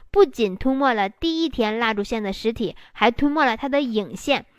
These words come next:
那我们就判断反转趋势出现的成功率就会大大的增加，这就是它的一个演变。第二个演变呢，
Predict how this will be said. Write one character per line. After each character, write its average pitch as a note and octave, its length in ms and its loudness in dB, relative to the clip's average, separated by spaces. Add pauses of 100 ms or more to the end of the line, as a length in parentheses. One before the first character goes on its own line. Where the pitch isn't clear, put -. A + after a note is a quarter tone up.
(200)
那 C#4 240 4
我 G#3 320 6
们 G3+ 180 -2
就 C#4 140 2
判 A3+ 300 -2
断 G3+ 200 0 (200)
反 G#3+ 420 0
转 G3+ 240 2
趋 A#3+ 220 0
势 A3+ 160 4
出 A#3 180 0
现 A#3 140 2
的 F#3+ 100 -4
成 G#3+ 240 -4
功 C4 160 2
率 B3+ 220 -2
就 G#3 160 2
会 G#3 120 2
大 A#3+ 300 -2
大 A3+ 140 -2
的 F3+ 120 -4
增 C4 240 -4
加， C#4+ 240 0 (680)
这 D#4+ 100 -2
就 C4 120 0
是 A#3+ 100 2
它 A#3+ 160 -4
的 A3+ 100 0
一 G3+ 140 -4
个 G3+ 240 2
演 F#3+ 240 -2
变。 G#3+ 260 0 (1900)
第 G4+ 80 4
二 G4 100 4
个 E4+ 120 4
演 A3+ 260 -2
变 C#4 240 0
呢， A3+ 240 -4